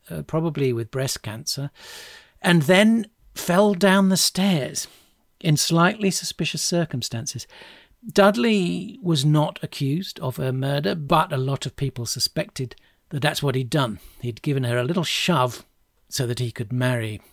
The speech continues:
Elizabeth. But Elizabeth at this point is starting to think, "I don't know,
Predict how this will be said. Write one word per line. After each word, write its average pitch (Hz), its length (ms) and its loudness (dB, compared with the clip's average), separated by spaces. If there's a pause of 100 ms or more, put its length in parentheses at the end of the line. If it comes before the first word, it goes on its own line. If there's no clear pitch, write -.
(260)
Elizabeth. 135 680 0 (200)
But 151 140 0
Elizabeth 196 560 4
at 156 140 -10
this 151 140 -2
point 143 360 -6 (300)
is - 260 -4 (180)
starting 147 680 -2
to - 120 -10
think, - 440 -4 (1040)
"I 139 60 -2
don't 139 160 2
know, 131 300 -2